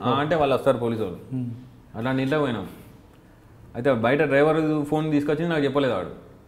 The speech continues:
Speaker 1: వాడు దాచిపెట్టుకుంటే ఇది ఒక ఫోన్ చెప్పిండు నాకు. చెప్తా నేను తెల్లారి సంగారెడ్డి పోయి చెప్పిన, "ఇట్లా పొరపాటు జరిగింది సార్ ఇట్లా" అని చెప్పంటే, "సరే మీరు చేసినందుకు నాకు కొంచెం మనశ్శాంతి ఉంది, లేకపోతే రాత్రి మొత్తం నేను నిద్రపోలేదు, ఇంకా పది లక్షలు కావాలంటే నేను ఇస్తా, పది ఫోన్లు కావాలన్నా కూడా నేను ఇప్పిస్తా,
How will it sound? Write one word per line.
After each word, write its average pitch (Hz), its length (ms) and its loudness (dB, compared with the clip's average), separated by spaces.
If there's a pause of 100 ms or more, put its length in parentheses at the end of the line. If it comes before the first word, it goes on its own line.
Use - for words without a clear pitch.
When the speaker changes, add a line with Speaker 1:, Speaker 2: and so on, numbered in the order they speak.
(200)
Speaker 1:
వాడు 123 160 -4
దాచిపెట్టుకుంటే 151 520 2
ఇది 151 100 4
ఒక 143 160 4
ఫోన్ 151 160 0
చెప్పిండు 123 220 -2
నాకు. 87 160 -10 (1300)
చెప్తా 123 160 -2
నేను 151 120 2
తెల్లారి 139 240 4
సంగారెడ్డి 139 360 0
పోయి 143 140 4
చెప్పిన, 120 180 -2
"ఇట్లా 101 600 -6 (560)
పొరపాటు 135 220 0
జరిగింది 127 280 -2
సార్ 120 120 -2
ఇట్లా" 107 180 -6
అని 107 100 -6
చెప్పంటే, 110 400 -8 (560)
"సరే 113 120 -2
మీరు 127 160 -2
చేసినందుకు 139 440 -2
నాకు 131 160 -2 (420)
కొంచెం 101 400 -8 (580)
మనశ్శాంతి 135 400 -2
ఉంది, 131 180 0
లేకపోతే 131 320 0
రాత్రి 123 220 0
మొత్తం 127 260 -4
నేను 117 120 -4
నిద్రపోలేదు, 120 640 -2
ఇంకా 120 140 -2
పది 117 180 0
లక్షలు 127 220 0
కావాలంటే 143 320 0
నేను 123 140 -2
ఇస్తా, - 280 -8 (800)
పది 117 120 -2
ఫోన్లు 139 220 0
కావాలన్నా 151 260 2
కూడా 151 160 0
నేను 139 160 -2
ఇప్పిస్తా, 110 380 -6